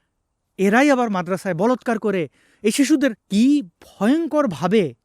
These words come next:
যৌন নিপীড়ন করছে, নির্যাতন করছে, ভবিষ্যৎ নষ্ট করে দিচ্ছে। কোনো মোল্লা মুন্সি এই বিষয়ে একটা কথা বলে না।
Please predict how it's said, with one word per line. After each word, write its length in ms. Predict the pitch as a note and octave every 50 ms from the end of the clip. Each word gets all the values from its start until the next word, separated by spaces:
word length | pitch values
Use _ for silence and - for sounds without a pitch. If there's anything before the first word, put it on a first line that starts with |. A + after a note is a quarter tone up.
| _
যৌন 260 | C#3 F3 G3+ A3+ A#3 A3+
নিপীড়ন 380 | G3+ G3 - G3+ G3+ F#3+ F#3+
করছে, 260 | F3 - E3 - -
নির্যাতন 400 | F3 D#3+ D#3+ D3 F3+ F3 - E3+
করছে, 380 | D#3+ - D#3 C#3 - - B2 A#2+ - _ _ _ _ -
ভবিষ্যৎ 400 | C#3 C3 F3 G#3 G#3+ - - G#3
নষ্ট 260 | E3+ E3 F3 - - G#3
করে 220 | F#3 F3 D#3 C#3+
দিচ্ছে। 320 | C3 B2+ A#2+ - - B2 - _ _ _ _ _ _ -
কোনো 320 | A#3+ B3 C#4+ D#4 F4+ F4+
মোল্লা 300 | E4 A3+ A3 A3+ A3+ A3
মুন্সি 320 | G#3+ G#3+ G#3+ G3+ - G#3 -
এই 180 | G#3 G#3 A3+
বিষয়ে 260 | G3+ A3 - - G#3+ C4+
একটা 220 | C#4+ - - G3+ E3+
কথা 180 | D#3 - D3
বলে 180 | C3+ B2 A#2+ A#2
না। 140 | A2+ A2+